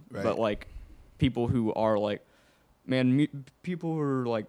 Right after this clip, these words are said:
Speaker 2: rapping about, like, any, any type of, like, bragging or boasting, like, that
Speaker 1: Yeah.
Speaker 2: turns some people off for some stupid reason. But, like, I, I don't know, I think you're a great example of, like, why, like,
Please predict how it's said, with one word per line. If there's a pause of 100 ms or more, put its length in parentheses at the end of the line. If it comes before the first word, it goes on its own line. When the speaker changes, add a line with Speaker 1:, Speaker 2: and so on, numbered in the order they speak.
Speaker 2:
rapping
about,
like,
any,
any
type
of,
like,
bragging
or
boasting,
like,
that
Speaker 1:
Yeah.
Speaker 2:
turns
some
people
off
for
some
stupid
reason.
But,
like, (600)
I,
I
don't
know,
I
think
you're
a
great
example
of,
like, (360)
why, (640)
like,